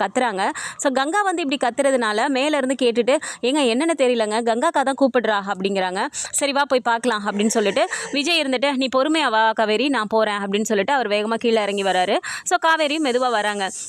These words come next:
கீழே வந்து பார்த்தோன்னே, "என்னாச்சு கங்கா, ஏன் என்னாச்சு?" அப்படின்னு சொல்லி கேக்குறாரு. "இங்க வந்து பாருங்க, என்னதான் நடந்துச்சு விஜய்?" அப்படிங்கிறாங்க. "என்ன நடந்துச்சு?"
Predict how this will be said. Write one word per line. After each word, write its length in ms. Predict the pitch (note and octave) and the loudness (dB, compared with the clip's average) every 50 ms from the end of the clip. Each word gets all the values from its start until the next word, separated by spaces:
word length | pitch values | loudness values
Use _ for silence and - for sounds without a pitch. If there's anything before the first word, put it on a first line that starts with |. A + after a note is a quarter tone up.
| - - | -8 -2
கீழே 220 | - G4 F#4+ F#4 | 0 2 2 2
வந்து 180 | E4 D4 C4+ B3+ A3+ | 2 2 0 0 0
பார்த்தோன்னே, 380 | C4 A#3+ G#3+ A#3+ A#3 B3 C4 C#4+ C4+ B3+ | 0 2 2 2 2 2 0 -2 0 0
"என்னாச்சு 360 | B3 A#3+ C#4+ F4+ E4+ - C4+ | 0 0 0 0 0 0 0
கங்கா, 260 | A#3 A3+ A3 G#3+ A#3 C4+ D#4+ | 0 0 2 2 2 0 0
ஏன் 260 | D#4 B3 A#3+ C4 C#4 B3+ | 0 -2 -2 -2 -2 -4
என்னாச்சு?" 340 | A#3 B3 C#4 C4 - A#3 G#3 G3 | -4 -4 -6 -4 -2 -2 -2 0
அப்படின்னு 260 | F3+ F#3 G#3 G#3 - | 0 0 0 0 0
சொல்லி 120 | G#3 G3 - | 0 0 0
கேக்குறாரு. 380 | G#3 G3 A3 G#3 G3 F#3+ G#3 A#3+ - - - - | 0 0 0 0 0 0 0 -2 -4 -6 -10 -4
"இங்க 160 | - A3+ G#3+ G#3+ | -2 0 0 0
வந்து 300 | G3+ A3 B3+ D#4 F#4 D4 | 0 -2 -2 -2 -2 0
பாருங்க, 340 | C#4+ B3 C4 C#4+ C#4 C4 | 2 2 2 2 0 -2
என்னதான் 480 | A#3 G#3+ G3+ A#3 C#4 E4 E4 E4+ E4+ D4+ | -2 -2 -2 0 0 0 0 0 0 0
நடந்துச்சு 320 | B3+ A#3 A#3+ A#3+ - - | -2 -2 -4 -4 -4 -4
விஜய்?" 300 | G#3 G#3 F#3 G#3+ A3+ A3 | -2 0 2 2 2 2
அப்படிங்கிறாங்க. 600 | G#3 G3 F#3 G3 G3+ G3 F#3+ F#3 F3+ F#3 F3+ F#3 | 2 0 0 0 0 0 -2 -2 -4 -4 -4 -2
"என்ன 180 | G3+ A#3+ C#4 E4+ G4+ | -2 0 0 0 0
நடந்துச்சு?" 460 | F#4+ E4+ C#4+ C4 B3 A#3 - C4 B3 | 0 0 -2 -2 -2 -2 0 0 0